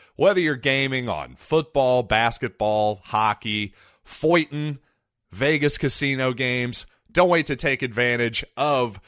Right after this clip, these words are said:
this amazing offer. Again, it's a fifty percent welcome bonus on your first deposit when you use the promo code Locked On at BetOnline, where the game starts.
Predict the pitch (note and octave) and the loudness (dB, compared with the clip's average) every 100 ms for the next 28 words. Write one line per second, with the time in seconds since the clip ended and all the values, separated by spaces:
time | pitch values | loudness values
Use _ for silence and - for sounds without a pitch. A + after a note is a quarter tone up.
0 | _ A2 C3+ - A#2 A#2 A#2 A2+ G#2+ G#2 | _ -2 0 0 0 0 0 -2 0 0
1 | G#2 A2 G2+ F#2+ B2+ A2 F#2 - - E3+ | 0 -2 -4 -4 -6 -6 -8 -8 -4 -4
2 | - C#3 - A#2 - A#2+ A2+ F#2+ A2 A#2 | -2 -6 -4 -6 -4 -4 -4 -2 0 0
3 | A2+ G#2 G2 F#2+ F#2+ F#2 A#2+ D#3+ D3+ A#2+ | -4 -4 -2 -2 -4 -6 -4 -4 -4 -6
4 | - B2 A#2+ A2 - A2 G#2+ A2 G#2 - | -2 -4 -4 -8 -2 0 0 -2 -6 -8
5 | - _ - E3+ A#3+ F#3+ D#3+ D#3 C#3 B2 | -20 _ -2 0 0 0 0 0 0 -4
6 | - D#3+ D#3+ C#3+ C3 C#3+ C3 A#2 G#2+ B2 | -2 -2 2 0 0 0 -2 -2 -2 -2
7 | C3 B2+ - A2 F#2+ F2 E2 D#2+ - _ | -2 -4 -2 0 0 -2 -4 -12 -20 _
8 | D3 E3+ B2 D#3+ F#3 E3 E3 C#3 D3+ C#3 | -2 -2 4 6 6 6 4 4 2 2
9 | G2+ E2+ D#2+ - _ - D#3 C#3+ F#2+ F2+ | 2 -2 -6 -12 _ 0 2 2 -2 -2
10 | A#2+ C#3 D#2 - - _ _ - - - | 0 0 -2 -8 -20 _ _ -8 -6 -2
11 | G2+ E2+ - - - - | -2 -2 -6 -12 -10 -12